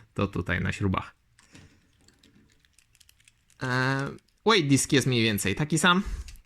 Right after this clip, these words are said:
E, no tutaj oczywiście mam tego frame'a, ale on był kupowany oddzielnie, także na niego nie patrzymy. E, no i drugi mega błąd. Mimo że się to rusza, to jest to plastik, tak.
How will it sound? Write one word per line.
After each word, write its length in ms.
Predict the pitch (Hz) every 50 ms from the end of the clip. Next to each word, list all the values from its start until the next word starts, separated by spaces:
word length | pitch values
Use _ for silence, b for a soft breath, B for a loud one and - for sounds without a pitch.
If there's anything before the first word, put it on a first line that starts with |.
| _ _ - -
E, 420 | 98 98 92 90 90 90 90 92 -
no 160 | 127 135 127
tutaj 260 | 120 - 123 - 117 107
oczywiście 720 | 104 - - 110 104 95 - - - 95 90 90 87 92 104 - - _ _ _ _ _ _ _ _ _ _ _ _ -
mam 300 | - 104 95 92 92 95
tego 220 | - 110 95 95
frame'a, 380 | 92 - - 139 147 160 160 160
ale 240 | 151 123 104 95 92
on 140 | 95 95 95
był 120 | 95 92
kupowany 420 | - - 104 - 98 95 90 90
oddzielnie, 500 | 87 82 98 113 135 147 160 160 156 151
także 260 | 143 - 98 104 104 95
na 120 | 95 110
niego 260 | 120 113 101 92 90
nie 180 | 95 113 147 170
patrzymy. 520 | - 170 156 - - 175 156 156 156 160 151 - _ _ - - - _ _ _ _ _ _ _ _ _ _ _ _ _ -
E, 640 | - 120 113 113 117 117 117 117 120 120 117 117 117 117
no 260 | 120 127 143 170 185
i 160 | 180 175 170
drugi 440 | 147 175 170 175 165 151 156 165 160
mega 300 | 160 165 156 147 151 147
błąd. 500 | 143 143 143 143 143 147 - - - - - - - - - _ _ _ _ _ _ _ _ _ _ _ _ _ _ _ _ _ _ _ _ _ _ _ _ -
Mimo 260 | 143 151 165 156 143
że 120 | 120 120 110
się 140 | - 120 101
to 120 | - 143
rusza, 320 | 160 160 - 170 151 143 147 - - -
to 100 | - 135
jest 200 | 120 117 - -
to 60 | 117
plastik, 540 | 107 - 120 107 104 - - - - - - _ -
tak. 220 | - - - -